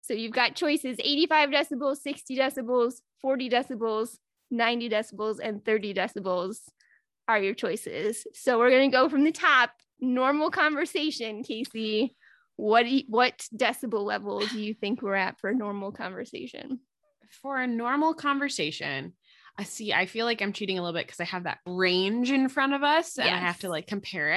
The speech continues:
Speaker 2: it.
Speaker 1: Yeah, no,
Speaker 2: Um,
Speaker 1: I mean, use,
Speaker 2: yeah.
Speaker 1: yeah, use your, yeah.
Speaker 2: Right. So obviously it's louder than a whisper.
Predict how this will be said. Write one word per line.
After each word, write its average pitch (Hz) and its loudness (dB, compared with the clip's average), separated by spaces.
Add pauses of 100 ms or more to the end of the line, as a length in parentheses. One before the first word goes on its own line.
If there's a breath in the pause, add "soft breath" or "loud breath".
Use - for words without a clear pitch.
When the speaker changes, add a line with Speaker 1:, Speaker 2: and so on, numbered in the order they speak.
Speaker 2:
it. - -2 (380 loud breath)
Speaker 1:
Yeah, 370 8
no, 381 8
Speaker 2:
Um, - 6
Speaker 1:
I 262 4
mean, 277 2
use, 320 6
Speaker 2:
yeah. 147 4
Speaker 1:
yeah, 262 -2
use 330 6
your, 330 4
yeah. 247 0 (480 soft breath)
Speaker 2:
Right. 165 0
So 226 0
obviously 285 2
it's - -10
louder 196 0
than 220 -2
a 247 0
whisper. 180 -6